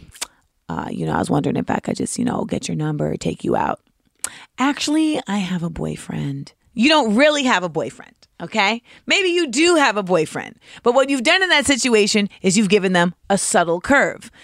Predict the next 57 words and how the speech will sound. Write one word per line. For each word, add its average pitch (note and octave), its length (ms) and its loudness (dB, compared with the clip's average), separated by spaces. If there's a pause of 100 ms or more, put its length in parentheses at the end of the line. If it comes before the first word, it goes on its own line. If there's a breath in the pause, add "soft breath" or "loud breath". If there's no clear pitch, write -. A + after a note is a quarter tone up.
(120 loud breath)
You G#3+ 140 -2
didn't B3 200 2
hit D4 160 4
them D4+ 160 2
with D4 120 2
the A3 100 4
hard D#4 560 6
hat, F#3+ 340 0 (100)
okay? B3 460 2 (220 loud breath)
You A3+ 100 2
just A3 220 2
basically C4 400 2
told A#3+ 260 2
them A#3 120 2
the A#3+ 40 0
truth F#3+ 480 4 (260 loud breath)
in A3 140 4
a G#3 80 4
way G3 220 4
that F#3 160 4
lets F#3+ 220 4
them G3 120 2
fill F#3+ 240 2
in F#3 80 2
the F3+ 80 2
blanks E3+ 420 0 (360)
the F#3 160 4
rest E3+ 260 4
of D3 60 -2
the, D3+ 100 0
for F3 220 0
the E3 100 4
rest D3+ 240 2
of B2 80 -4
it. - 140 -6 (440 loud breath)
"I F#3+ 120 4
have G3+ 160 2
a F#3 60 2
boyfriend, D#3+ 600 0
A F#3+ 120 4
K E3+ 400 4
A, D#3 140 -4
so G3+ 200 0
this F3+ 160 0
conversation E3+ 600 0
can D#3+ 140 -4
go D#3 120 -4
no D3 160 -6
further." - 380 -10 (240 loud breath)
Now, A#3 100 6
sometimes D4 420 2
you'll A3+ 120 2
get G#3 180 2
dudes F#3+ 220 4
who G3 80 0
be F3 160 2
like, E3 320 2